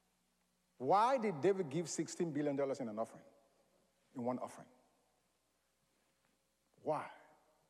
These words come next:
He did so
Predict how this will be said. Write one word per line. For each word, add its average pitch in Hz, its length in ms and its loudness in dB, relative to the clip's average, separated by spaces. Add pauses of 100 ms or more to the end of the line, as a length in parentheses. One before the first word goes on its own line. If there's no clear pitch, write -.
(1500)
He 110 140 -8
did 180 320 2
so - 300 -4